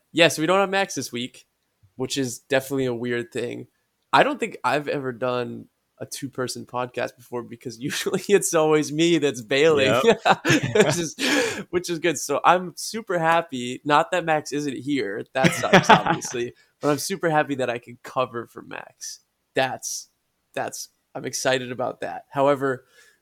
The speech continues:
Speaker 1: we do wish the Max the best. He's spending time with his family right now, which is super important. So we're not mad at him at all, except a lot. So.
Speaker 2: <laughs>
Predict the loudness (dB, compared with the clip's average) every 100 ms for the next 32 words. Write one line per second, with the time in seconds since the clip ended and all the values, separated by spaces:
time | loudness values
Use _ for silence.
0 | _ -6 0 2 2 0 -2 0 0 -4
1 | -12 -8 -4 -2 -4 -8 -8 -2 0 0
2 | -2 -4 -4 -6 -8 -6 -6 -6 -8 -8
3 | -8 -10 -12 -12 -12 -10 -10 -12 -10 -10
4 | -10 -14 -14 -10 -8 -8 -10 -10 -12 -12
5 | -16 -12 -12 -12 -14 _ _ -12 -8 -8
6 | -8 -10 -14 _ _ -16 -14 -14 _ -20
7 | -10 -6